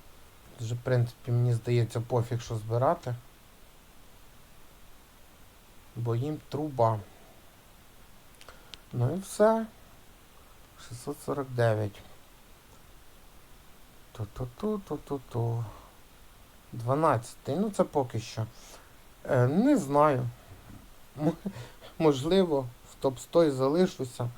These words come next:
Ну, а то, що в топ-один попаду, це стовідсотково.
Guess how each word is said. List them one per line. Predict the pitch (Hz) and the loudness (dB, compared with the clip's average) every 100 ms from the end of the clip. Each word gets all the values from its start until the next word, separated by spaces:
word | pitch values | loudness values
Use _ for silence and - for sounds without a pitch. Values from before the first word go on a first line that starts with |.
| - - - - - - - - - - - - - - - | -16 -20 -20 -20 -20 -20 -20 -20 -20 -20 -20 -20 -20 -20 -6
Ну, | - 220 | 4 10
а | 208 | 12
то, | 185 170 | 12 10
що | 156 156 | 10 6
в | - | 6
топ-один | 160 160 151 202 214 | 4 6 6 6 6
попаду, | 190 185 175 185 | 2 4 4 2
це | 190 - 143 147 127 - - - - | 0 4 6 6 4 -8 -20 -20 -12
стовідсотково. | - 139 131 123 - 123 - 131 113 104 | -2 0 0 -4 -6 -6 -4 2 2 2